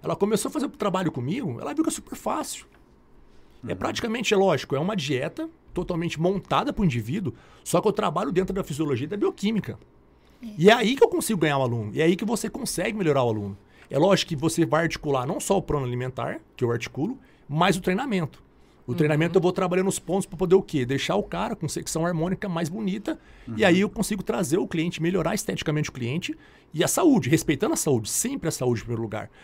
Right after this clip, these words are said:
Speaker 2: Uhum.
Speaker 1: Tanto é que a maioria dos meus alunos, hoje eu tenho mais de cinco mil trabalhos de evoluções,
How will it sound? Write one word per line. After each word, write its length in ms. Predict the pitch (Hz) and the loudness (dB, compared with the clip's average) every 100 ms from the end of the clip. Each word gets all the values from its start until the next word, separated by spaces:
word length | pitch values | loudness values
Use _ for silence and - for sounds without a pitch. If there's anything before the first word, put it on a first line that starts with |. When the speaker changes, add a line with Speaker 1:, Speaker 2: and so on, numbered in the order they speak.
| - - | -20 -6
Speaker 2:
Uhum. 80 | |
Speaker 1:
Tanto 220 | 113 135 180 | -2 2 2
é 40 | |
que 120 | 202 | 4
a 40 | 185 | 2
maioria 260 | 180 196 | 2 2
dos 60 | 220 | 0
meus 160 | 240 | 0
alunos, 420 | 175 135 196 196 143 | 0 2 0 0 0
hoje 160 | 151 | -2
eu 20 | 165 | -2
tenho 260 | 151 160 | 0 0
mais 220 | 139 185 | 0 0
de 60 | 202 | -2
cinco 260 | - 214 156 | -4 -2 0
mil 140 | 151 | 0
trabalhos 440 | - 113 120 156 135 | 0 0 0 0 0
de 40 | |
evoluções, 640 | 117 - - 135 226 - | 0 -2 -2 -4 -4 -8